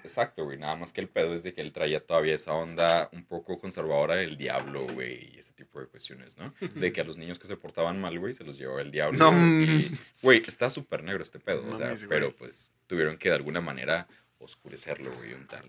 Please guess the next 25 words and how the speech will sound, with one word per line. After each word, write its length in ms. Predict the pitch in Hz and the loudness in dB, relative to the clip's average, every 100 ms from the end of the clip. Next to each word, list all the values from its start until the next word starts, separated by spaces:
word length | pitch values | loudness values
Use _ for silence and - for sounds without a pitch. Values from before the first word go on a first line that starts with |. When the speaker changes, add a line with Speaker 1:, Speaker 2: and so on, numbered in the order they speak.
| _ | _
Speaker 1:
Que 140 | 104 | 0
realmente 340 | 98 131 196 202 | 6 8 8 4
Speaker 3:
Es 80 | 294 | 4
que 140 | - | 6
antes 180 | 156 185 | 6 6
eran 180 | 214 214 | 6 8
bien 160 | 170 170 | 8 10
radicales, 580 | 190 156 98 104 120 117 | 10 8 10 8 10 8
¿verdad? 360 | 110 113 147 | 8 8 8
O 20 | |
sea, 180 | 127 117 | 8 6
Speaker 1:
Sí, 40 | - | 8
Speaker 3:
o 60 | 127 | 6
te 60 | - | 8
Speaker 1:
güey. 40 | 185 | 10
Speaker 3:
iba 120 | 220 | 12
bien 220 | 180 185 | 10 8
chingón 360 | - 170 156 190 | 8 10 10 8
o 80 | 160 | 6
te 80 | 113 | 6
iba 160 | 110 | 8
el 120 | 123 | 8
diablo, 420 | 110 113 110 113 95 | 8 8 8 6 0
güey, 120 | 90 | -6
literal. 520 | 98 95 92 92 101 | -8 -2 2 2 0